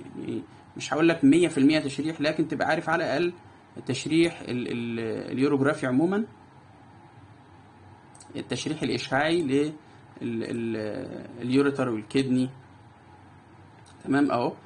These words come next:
ببدأ امشي. المهم ان انا، انا مش عايز اخد بونت غير وانا هو، آه، مفرود قدامي اقدر امشي عليه. اهو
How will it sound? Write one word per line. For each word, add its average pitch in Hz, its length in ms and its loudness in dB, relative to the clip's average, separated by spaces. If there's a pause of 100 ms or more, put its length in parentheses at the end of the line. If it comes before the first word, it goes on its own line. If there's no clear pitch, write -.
(200)
ببدأ 135 280 0
امشي. 165 380 0
المهم 269 240 6
ان 220 100 4
انا، 240 240 2
انا 220 160 2
مش 131 180 -2
عايز 180 240 -2
اخد 151 240 -2
بونت 214 260 0
غير 170 160 2
وانا 175 220 4
هو، 185 320 2 (540)
آه، 120 600 -4 (300)
مفرود 165 420 0
قدامي 156 440 2
اقدر 151 260 0
امشي 160 200 -2
عليه. 104 180 -8 (360)
اهو 139 240 -2